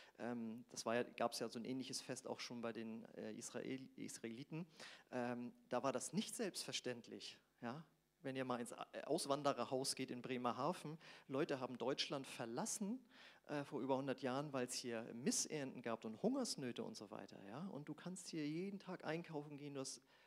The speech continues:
mehrere Käsesorten zur Auswahl, ja? Das ist das eine,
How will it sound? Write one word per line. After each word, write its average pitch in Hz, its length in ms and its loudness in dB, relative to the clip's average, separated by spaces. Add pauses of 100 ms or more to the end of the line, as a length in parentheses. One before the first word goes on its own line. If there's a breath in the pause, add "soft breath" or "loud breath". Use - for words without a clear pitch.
mehrere 170 440 4
Käsesorten 156 760 4
zur - 200 2
Auswahl, 139 560 6 (340 loud breath)
ja? 139 300 2 (280 loud breath)
Das 131 100 2
ist - 160 2
das - 20 -
eine, 185 400 8